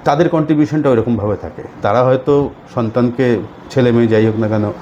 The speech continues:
কোলে বসিয়ে ভাত খাওয়াতে পারে না, তাদের হয়তো সেই সময়টা সব সময় থাকে না, এবং এখন মায়েদেরও সেই সময় অনেক সময় থাকে না, তার কারণ তারাও চাকরি বাকরি করেন, সেটাও জরুরি।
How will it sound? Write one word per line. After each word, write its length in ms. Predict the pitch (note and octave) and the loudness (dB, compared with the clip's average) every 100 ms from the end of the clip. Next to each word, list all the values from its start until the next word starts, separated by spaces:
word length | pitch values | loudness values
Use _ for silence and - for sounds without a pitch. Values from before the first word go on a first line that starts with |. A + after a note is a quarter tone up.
| - - - | -16 -10 0
কোলে 200 | A#2 B2 | 2 4
বসিয়ে 320 | A#2+ A#2+ C3+ | 2 2 0
ভাত 260 | G#2+ A#2 - | 0 -2 -2
খাওয়াতে 260 | C#3 B2 | 0 0
পারে 200 | A2 G2 | -2 -4
না, 100 | G#2 | -4
তাদের 220 | G#2 A2 | -2 -2
হয়তো 220 | G#2+ A2+ A#2 | -2 -4 -4
সেই 180 | A#2 | -6
সময়টা 300 | - A#2+ A#2 | -2 -2 0
সব 100 | G#2+ G#2 C3 | -4 -6 -4
সময় 160 | A#2 | -2
থাকে 240 | G2 F#2+ G2 | -2 -4 -6
না, 140 | G2 - - - - | -8 -12 -18 -10 -2
এবং 220 | A2 A#2 | 2 2
এখন 240 | G#2+ C#3 | 2 2
মায়েদেরও 460 | B2+ G#2+ A#2 C3+ C#3+ | 2 2 2 2 2
সেই 160 | D3 B2 | 0 -2
সময় 240 | C3+ B2+ | -2 -2
অনেক 180 | A#2 A2+ | -2 -2
সময় 160 | B2+ A#2+ | -4 -2
থাকে 220 | G#2+ A#2 | -2 -2
না, 160 | A2 A2 | -2 -2
তার 200 | A#2 G#2 | -2 -2
কারণ 180 | A2 G#2 | -2 -2
তারাও 260 | F#2+ A2 | 0 0
চাকরি 300 | A#2 G2+ A2+ | 0 -2 -2
বাকরি 240 | G#2 - A2+ | -2 -4 -2
করেন, 260 | G#2+ G#2+ | 0 0
সেটাও 260 | - G#2+ A#2 | -2 0 2
জরুরি। 380 | A2+ G2+ G#2 | 2 0 -2